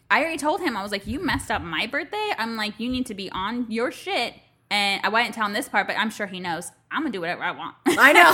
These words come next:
Speaker 1: <laughs> It's your birthday, but it's my birthday. <laughs>
Speaker 2: Oh, this is what I was gonna say. You guys, this is funny because I was texting Darnell about Randy's birthday this week, and she, and she was, <laughs> she was like, you know,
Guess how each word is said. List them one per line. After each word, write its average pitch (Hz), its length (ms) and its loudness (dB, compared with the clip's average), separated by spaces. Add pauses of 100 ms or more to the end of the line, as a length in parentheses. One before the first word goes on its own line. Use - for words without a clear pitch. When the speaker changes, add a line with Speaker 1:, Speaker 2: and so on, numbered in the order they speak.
Speaker 1:
<laughs> - 100 -6
It's 302 160 2
your 480 160 12
birthday, 330 400 6
but 202 240 4 (560)
it's 208 120 -4
my 175 120 -2
birthday. 165 280 -6
<laughs> 359 80 4 (760)
Speaker 2:
Oh, 415 280 10
this 539 220 10
is 427 60 -2
what 453 140 8
I 339 100 10
was 392 80 4
gonna 392 140 4
say. 240 240 4
You 233 160 0
guys, 233 280 6
this 247 160 -4
is 240 120 -2
funny 208 380 2 (360)
because 262 520 0 (680)
I 254 120 10
was 254 200 4
texting 330 440 0
Darnell 233 340 6
about 214 240 6
Randy's 202 340 2
birthday 247 360 2
this 190 240 -2
week, 175 380 -2 (440)
and 226 220 2
she, 269 180 0 (220)
and 247 160 4
she - 180 6
was, 269 260 4 (140)
<laughs> 262 140 -2
she 359 100 4
was 262 220 0
like, 233 240 0
you 247 80 -2
know, 220 380 2